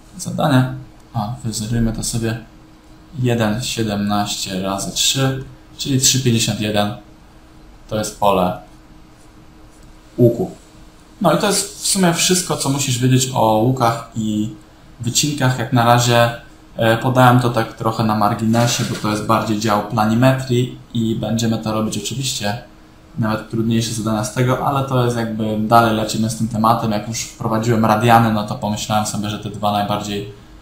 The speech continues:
e, popularne wzory tutaj z wykorzystaniem właśnie kątów w radianach też ci pokażę. I takie krótkie tylko tutaj jedno zadanko właśnie na liczenie tych wycinków i, i łuków.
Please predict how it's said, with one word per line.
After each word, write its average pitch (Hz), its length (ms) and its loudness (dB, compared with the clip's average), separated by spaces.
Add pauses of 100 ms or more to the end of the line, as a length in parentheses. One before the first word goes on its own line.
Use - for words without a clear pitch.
(220)
e, 110 180 0
popularne 107 600 2
wzory 101 440 -2
tutaj 98 460 -6
z - 120 -4
wykorzystaniem 107 640 0
właśnie 98 280 -4
kątów 101 380 -6
w 107 40 -4
radianach 101 480 0
też 95 160 -4
ci - 180 -8
pokażę. 95 480 -6 (460)
I - 40 -8
takie - 220 -8
krótkie - 420 -10
tylko 98 260 -8
tutaj 90 420 -4 (220)
jedno 107 260 2
zadanko 95 500 -4 (460)
właśnie - 260 -4
na 90 80 0
liczenie 95 320 -4
tych - 280 -12 (220)
wycinków 113 600 0
i, 104 220 -4 (640)
i 127 80 10
łuków. 110 420 2